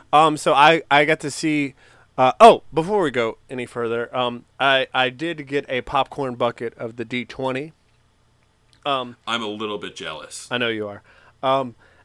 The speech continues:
Speaker 1: and so I put the, <laughs> I put the popcorn bucket, 'cause, you know, I, I usually, we, me and Patron go early enough,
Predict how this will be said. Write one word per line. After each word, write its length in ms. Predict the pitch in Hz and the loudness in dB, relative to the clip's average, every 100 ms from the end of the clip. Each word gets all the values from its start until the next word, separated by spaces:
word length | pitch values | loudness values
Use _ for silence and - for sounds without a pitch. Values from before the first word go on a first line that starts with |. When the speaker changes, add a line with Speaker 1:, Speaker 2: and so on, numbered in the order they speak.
| _ | _
Speaker 1:
and 440 | 143 135 131 131 127 | -2 -2 -2 -8 -10
so 340 | 160 156 156 160 | -2 0 0 0
I 140 | 185 | -2
put 460 | - - 240 240 _ _ _ _ _ 131 | -4 -4 0 0 _ _ _ _ _ -18
the, 180 | 156 175 131 - - | -8 -8 -8 -14 -16
<laughs> 300 | _ _ _ | _ _ _
I 80 | 151 | -4
put 300 | 147 - 196 - _ _ 135 | -2 -2 -2 -2 _ _ -12
the 340 | 139 135 123 _ _ _ _ _ | -4 -4 -4 _ _ _ _ _
popcorn 400 | - 160 - 147 | -2 -2 -2 -4
bucket, 380 | 143 139 135 127 _ _ _ | -4 -4 -6 -8 _ _ _
'cause, 200 | 185 185 | -8 -8
you 100 | 233 | -6
know, 140 | 139 | -2
I, 180 | 135 135 _ - | -2 -2 _ -2
I 120 | 143 | -2
usually, 560 | 170 180 170 160 151 143 _ _ | -2 -8 -10 -8 -8 -10 _ _
we, 240 | 139 180 - | -10 -8 -8
me 200 | 139 156 160 | -8 -6 -6
and 100 | 160 | -6
Patron 440 | 151 151 135 135 | -8 -4 -4 -2
go 180 | 135 131 | -2 -2
early 340 | 131 123 123 | -2 -2 -2
enough, 400 | 117 113 131 - | -4 -8 -10 -14